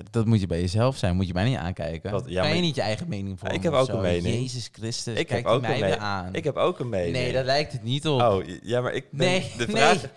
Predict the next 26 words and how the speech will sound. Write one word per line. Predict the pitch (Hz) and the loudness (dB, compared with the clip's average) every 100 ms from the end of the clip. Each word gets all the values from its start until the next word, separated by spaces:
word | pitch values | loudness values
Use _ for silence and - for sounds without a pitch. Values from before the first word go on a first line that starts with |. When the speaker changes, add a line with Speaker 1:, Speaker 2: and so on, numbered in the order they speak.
| _ - | _ -8
Speaker 1:
nee. | 220 247 180 117 - _ | -4 0 0 -4 -10 _
Speaker 2:
ik | - 151 | -4 -2
ben | 170 | -2
de | 139 | 0
vraag | 127 143 185 | 2 4 4
Speaker 1:
Nee. | 170 | 4
Speaker 2:
aan | 147 | 2
het | 120 - | 2 -4
stellen. | - 98 90 92 | 0 2 4 4
Speaker 1:
Nee. | - 143 110 92 90 | 4 2 -2 -8 -10
Speaker 2:
En | 117 | 0
jij | 120 | 2
kan | - 135 | 2 0
dan | 110 | -2
terugvragen, | - 143 170 131 107 101 117 | -2 -2 0 4 4 4 2
maar | 101 | 0
ik, | 110 - - | -2 -6 -8
ik | - | -2
ga | 123 | -2
niet | 113 131 | -2 -2
antwoord | - 143 139 135 | -2 -2 -4 -6
geven | 139 120 | -2 -2
op | 123 | 2
mijn | 117 | 2
Speaker 1:
Nee. | 123 | 2
Speaker 2:
eigen | 127 | 0